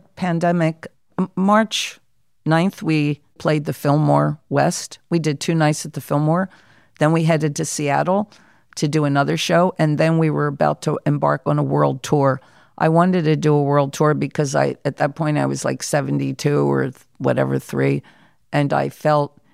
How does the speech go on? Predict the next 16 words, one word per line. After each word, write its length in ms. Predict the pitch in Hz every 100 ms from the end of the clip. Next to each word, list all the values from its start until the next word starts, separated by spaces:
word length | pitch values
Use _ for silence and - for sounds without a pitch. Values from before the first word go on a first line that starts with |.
| _ 151
it 40 |
was 200 | 147 139
important 800 | 143 - 151 147 - 143 139 -
to, 440 | - 143 139 139 131 _ _ _ -
while 500 | 135 147 143 143 143
I 80 | 143
still 400 | - - 147 143
had 460 | 135 139 139 131 - _ _ _ _ _ -
good 180 | 160
voice 540 | 135 151 143 139 - - -
and 140 | 139
a 40 | 135
lot 220 | 135 135
of 100 | 131
energy, 600 | 143 147 135 143 135 131
to 420 | - 143 131 131